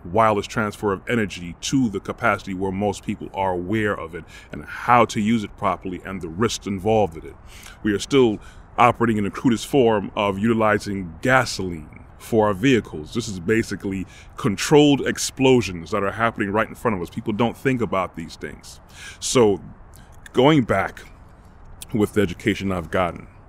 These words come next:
and I very much thank my mother and my father for being able to provide much of that education. And they, and I know to their abilities, they gave me the best they possibly could because they know proper education is definitely key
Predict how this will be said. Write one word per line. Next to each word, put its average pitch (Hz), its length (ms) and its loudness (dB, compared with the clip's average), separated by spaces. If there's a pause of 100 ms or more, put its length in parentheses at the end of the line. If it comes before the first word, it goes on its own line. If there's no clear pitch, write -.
(420)
and 98 120 0
I 98 60 2
very 92 200 6
much 95 140 -4
thank 104 340 -4 (460)
my - 160 -2
mother 98 360 -2 (480)
and 104 120 -2
my 104 80 0
father 90 500 0 (340)
for 90 60 -8
being 98 160 -2
able 92 100 -4
to - 80 -16
provide 101 480 0 (1040)
much 101 180 -2
of 85 80 -10
that 92 160 -6
education. - 680 -8 (340)
And 90 160 -8
they, 87 120 -10 (160)
and 95 100 -6
I 90 100 -6
know 98 440 2 (260)
to 101 80 -8
their 113 260 4
abilities, 101 960 -2 (320)
they 95 100 -2
gave 107 220 -2
me 107 80 -2
the 92 100 -6
best 98 200 -4
they 98 60 -8
possibly 95 300 -4
could 110 140 -2
because 90 300 -8
they 90 120 -6
know 98 180 -2
proper - 380 -6
education 98 580 -6
is 85 80 -12
definitely 95 400 -8
key 104 360 -4